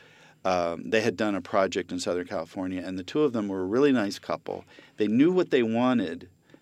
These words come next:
but the combination, you were, you and I were talking about this earlier, it's a dialogue of,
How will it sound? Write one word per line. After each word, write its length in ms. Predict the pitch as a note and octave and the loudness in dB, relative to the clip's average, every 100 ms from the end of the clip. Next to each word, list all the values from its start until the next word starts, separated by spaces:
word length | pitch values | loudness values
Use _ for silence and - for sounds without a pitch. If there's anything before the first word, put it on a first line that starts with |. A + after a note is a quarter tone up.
| _ _ - G#2+ F#2+ - | _ _ -18 -16 -14 0
but 340 | A#2+ A2+ - | 4 4 0
the 120 | G#2+ A2 | -4 -4
combination, 800 | - D3 D#3 D3 B2+ B2 - F#2 | 0 0 2 4 4 2 0 -2
you 100 | B2 | -4
were, 80 | B2+ - | -6 -4
you 100 | A#2+ | 2
and 80 | C3 | 2
I 80 | B2 | 2
were 80 | |
talking 320 | D3 D#3+ D3+ D3 | -2 -6 -6 -2
about 140 | A#2+ | -2
this 140 | A2 | -2
earlier, 300 | C#3 D3 G2 - - - - | 2 4 2 -2 -20 -12 -2
it's 140 | D3 | 4
a 60 | D#3 | 4
dialogue 880 | A#2 B2 D3 E3 C3 F#2 E2+ E2 D#2 - | 6 6 8 6 6 4 2 -2 -6 -6
of, 440 | G2 G2 F2+ - | -2 -2 -4 -10